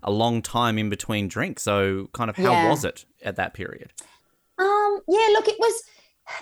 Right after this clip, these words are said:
Speaker 2: there were still lots of people doing it and, and participating, but there wasn't, there weren't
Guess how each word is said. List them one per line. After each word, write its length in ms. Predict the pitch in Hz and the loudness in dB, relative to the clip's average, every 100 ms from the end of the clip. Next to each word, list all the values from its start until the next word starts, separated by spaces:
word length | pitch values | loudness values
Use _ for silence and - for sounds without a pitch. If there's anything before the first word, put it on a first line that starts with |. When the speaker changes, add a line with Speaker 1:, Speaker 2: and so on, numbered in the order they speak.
| - _ - | -18 _ 0
Speaker 2:
there 140 | 403 | 2
were 80 | 392 | 4
still 220 | 302 480 480 | 2 4 4
lots 160 | 480 | 4
of 80 | 277 | 2
people 280 | 294 311 254 - | 2 4 2 4
doing 320 | 349 392 339 | 4 6 6
it 320 | 311 302 320 - | 6 6 2 2
and, 420 | 247 240 233 233 - | 2 4 4 2 2
and 180 | 226 208 | 0 0
participating, 1000 | 214 311 262 285 277 262 254 254 247 233 | 0 0 0 0 2 4 4 4 4 4
but 200 | 254 226 | 2 6
there 160 | 262 233 | 6 6
wasn't, 500 | 262 269 262 269 - | 6 4 4 0 2
there 140 | 240 | 2
weren't 360 | 226 262 262 | 4 2 2